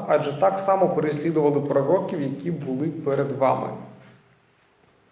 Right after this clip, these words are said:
Блаженні, коли, блаженні переслідувані за праведність. І от одразу може виникнути, знаєте, таке питання,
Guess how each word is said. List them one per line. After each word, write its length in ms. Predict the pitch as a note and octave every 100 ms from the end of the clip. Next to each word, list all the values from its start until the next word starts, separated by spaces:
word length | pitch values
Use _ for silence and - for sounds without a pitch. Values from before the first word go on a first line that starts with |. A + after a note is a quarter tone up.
| _ _ _ - - - - _ _ _ _ -
Блаженні, 500 | C#3 D3+ A3+ C#4+ C4
коли, 500 | F3 F3 G3+ G3 E3+ - - - - - - - - - _ _ - _ _ -
блаженні 600 | C#3 C#3+ D3 G#3 A#3 A#3
переслідувані 960 | D#3 C#3+ C#3 D#3+ F3+ F3 D#3 D#3 D#3 - - C3+
за 180 | B2+ D3
праведність. 600 | D3+ C#3+ B2 B2+ A#2 - - - - -
І 100 | -
от 300 | F#3+ C4 -
одразу 400 | E3+ F#3 A#3 G#3
може 260 | F#3+ F#3+ E3
виникнути, 500 | - A3+ A3 - E3
знаєте, 280 | D3 G3+ -
таке 240 | D3 E3
питання, 640 | F3+ F3+ F#3+ G3 F#3+ E3+